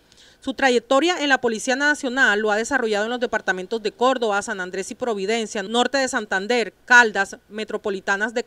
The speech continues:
Bogotá. Su trayectoria en la Policía Nacional lo ha desarrollado en los departamentos de Córdoba, San Andrés y Providencia, Norte de Santander,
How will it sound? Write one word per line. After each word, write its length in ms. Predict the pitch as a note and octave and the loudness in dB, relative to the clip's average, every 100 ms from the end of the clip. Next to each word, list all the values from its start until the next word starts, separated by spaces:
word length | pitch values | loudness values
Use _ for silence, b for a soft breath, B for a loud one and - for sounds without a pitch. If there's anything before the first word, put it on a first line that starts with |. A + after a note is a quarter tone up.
| G3 | -6
Bogotá. 720 | G#3+ G#3 F3+ A#3+ C4 C4 A#3+ b | -4 -2 2 4 4 2 -12 b
Su 180 | - C4+ | -6 -4
trayectoria 600 | - C4 A#3 - C4 D#4+ | 2 4 4 4 2 4
en 40 | F#4 | 0
la 120 | F4 | 0
Policía 320 | C#4 A3 A#3+ | -2 0 0
Nacional 480 | B3 C#4+ B3+ A3+ A3+ | 0 0 -2 0 2
lo 80 | A3+ | 2
ha 60 | |
desarrollado 480 | A3+ - C4+ A3+ G3+ | 0 0 0 0 0
en 20 | |
los 100 | A#3 | -2
departamentos 640 | A#3+ A#3+ - G3 F3+ A3+ A3 | -2 -4 -4 -6 -6 -6 -4
de 80 | |
Córdoba, 540 | G3+ B3 C4 G#3 G3 G3 | 0 4 4 2 0 0
San 140 | G#3+ | 0
Andrés 360 | F#3 F3+ G3+ - | -2 -2 -4 -4
y 40 | |
Providencia, 840 | - B3 G3+ A3+ B3 A3+ B3+ A#3+ - | -4 -4 0 0 0 -2 0 0 -2
Norte 320 | G3 G#3 - | -6 -6 -2
de 100 | A#3 | -4
Santander, 640 | B3 G3+ F#3+ F3 G#3 A3+ | -4 -4 -4 -2 -2 -2